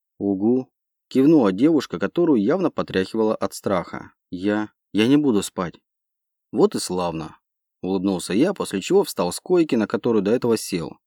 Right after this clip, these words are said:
Подошел к девушке и приобнял ее, после чего тихо на ухо сказал:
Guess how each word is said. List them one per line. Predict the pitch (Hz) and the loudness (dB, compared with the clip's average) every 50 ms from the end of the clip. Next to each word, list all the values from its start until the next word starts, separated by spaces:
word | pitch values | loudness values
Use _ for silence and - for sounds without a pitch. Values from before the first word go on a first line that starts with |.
| _ _ _ _ _ _ - | _ _ _ _ _ _ -4
Подошел | 110 95 104 107 - - 127 120 | -2 -2 -2 0 0 0 0 2
к | 120 | 2
девушке | 139 185 185 160 139 - - 95 87 82 - - _ _ - | 4 4 4 4 2 0 -4 -6 -6 -6 -8 -14 _ _ 0
и | 107 120 | 0 0
приобнял | - 151 156 156 151 147 131 117 107 95 90 | 2 4 4 4 4 4 4 4 4 2 0
ее, | 85 82 78 76 - - _ _ _ | -2 -6 -8 -10 -12 -16 _ _ _
после | - 104 98 - 107 | -6 -6 -4 -2 -2
чего | 101 - 175 185 160 | -2 0 0 0 0
тихо | - - 202 208 - - | 0 -4 -6 -4 -2 -2
на | 90 95 123 147 | 0 2 2 2
ухо | 143 - - 90 | 0 0 -4 -8
сказал: | - - - 98 104 107 104 87 78 - - | -8 -6 -6 -4 -4 -2 -4 -4 -4 -8 -12